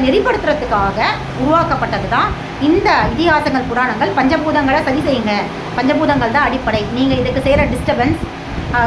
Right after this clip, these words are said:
உடல் வழியாகவும், ஆ, சூழல்கள் வழியா, புறத்திலையும், அண்ட-,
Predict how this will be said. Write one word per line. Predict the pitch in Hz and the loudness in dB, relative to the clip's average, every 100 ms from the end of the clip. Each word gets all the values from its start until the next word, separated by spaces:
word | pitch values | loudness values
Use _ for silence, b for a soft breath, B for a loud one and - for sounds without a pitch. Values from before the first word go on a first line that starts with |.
| 233 | 4
உடல் | 311 349 | 4 4
வழியாகவும், | 277 269 233 226 226 359 - - - | 4 4 2 0 -2 -4 -6 -8 -2
ஆ, | 233 226 220 220 | 2 2 2 0
சூழல்கள் | 359 349 294 254 | 2 2 2 2
வழியா, | 226 220 | 2 0
புறத்திலையும், | 294 311 294 262 240 - 175 | 2 2 2 2 0 -2 -4
அண்ட-, | 233 190 | -4 -4